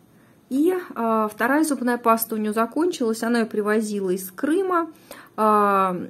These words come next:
это серия «Тамбусан» с вытяжкой тамбуканской грязи. Это чёрная была зубная паста с маклюрой.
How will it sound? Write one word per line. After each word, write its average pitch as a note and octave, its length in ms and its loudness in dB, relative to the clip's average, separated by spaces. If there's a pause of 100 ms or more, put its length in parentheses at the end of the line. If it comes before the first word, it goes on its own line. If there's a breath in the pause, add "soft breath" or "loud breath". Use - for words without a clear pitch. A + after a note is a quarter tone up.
(100)
это A3+ 200 -4
серия G#3+ 500 2
«Тамбусан» G#3+ 1000 2
с - 160 -4
вытяжкой A#3 480 -4
тамбуканской A3 800 -4
грязи. G#3 540 0
Это F#3 140 -12
чёрная G3+ 500 -2
была F#3 240 -4
зубная F#3 360 -8
паста G#3+ 360 -4
с - 160 -6
маклюрой. G3+ 720 -4